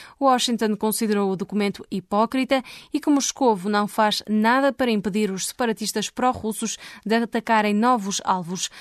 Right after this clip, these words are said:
Segundo a agência France Presse, diplomatas norte-americanos disseram ainda que têm provas de que a Rússia continua a enviar combatentes e armas para o leste da Ucrânia.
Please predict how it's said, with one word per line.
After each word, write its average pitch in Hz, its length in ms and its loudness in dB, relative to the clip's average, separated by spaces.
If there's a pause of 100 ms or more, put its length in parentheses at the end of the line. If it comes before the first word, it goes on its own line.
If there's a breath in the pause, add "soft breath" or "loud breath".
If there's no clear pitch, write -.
(120)
Segundo 208 300 -2
a 208 60 4
agência 202 420 -2
France 196 320 -6
Presse, 233 380 -2 (260 loud breath)
diplomatas 254 640 0
norte-americanos 220 800 0
disseram 202 640 0
ainda 220 440 0
que 220 100 -8
têm 214 260 0
provas 208 460 0 (300 loud breath)
de 220 120 0
que 233 300 2
a 202 80 0
Rússia 240 420 -2
continua 196 600 0
a 202 100 -2
enviar 202 400 2
combatentes 226 720 0
e 226 200 2
armas 214 400 2
para 233 200 0
o 247 80 2
leste 202 320 0
da 190 120 -4
Ucrânia. 190 600 0